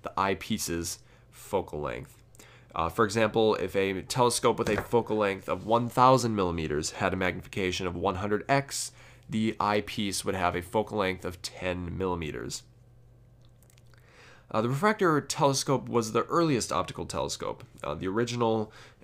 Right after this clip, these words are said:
inventor of the frac-, refractor was Hans Lippershey, but he never received a patent for his invention. And hearing of the telescope, uh, everyone knows this name. If you don't know this name, look him up. Galileo Galilei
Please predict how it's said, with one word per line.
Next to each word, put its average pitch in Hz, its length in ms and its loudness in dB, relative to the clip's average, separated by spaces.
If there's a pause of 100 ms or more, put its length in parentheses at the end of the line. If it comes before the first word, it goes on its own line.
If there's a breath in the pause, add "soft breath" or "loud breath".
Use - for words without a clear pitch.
inventor 117 560 4
of 107 100 4
the 107 60 2
frac-, 104 440 0
refractor 101 520 0
was 92 260 0
Hans 143 460 2
Lippershey, 113 640 -2 (360 loud breath)
but 95 160 0
he 196 300 -2
never 175 200 6
received 120 480 2
a 117 80 2
patent 82 520 -6
for 65 240 -6
his 85 160 -6
invention. 98 640 0 (380 loud breath)
And 92 180 -2
hearing 175 460 4
of 135 80 4
the 127 80 4
telescope, 113 720 2 (480 soft breath)
uh, 92 200 0 (520)
everyone 147 440 8
knows 135 260 8
this 117 200 2
name. 107 260 2
If 104 120 -2
you 107 80 0
don't 101 160 2
know 98 100 2
this 101 160 -2
name, 101 340 2
look 92 300 -2
him 98 160 0
up. 92 220 4 (380 loud breath)
Galileo 135 640 8
Galilei 101 800 4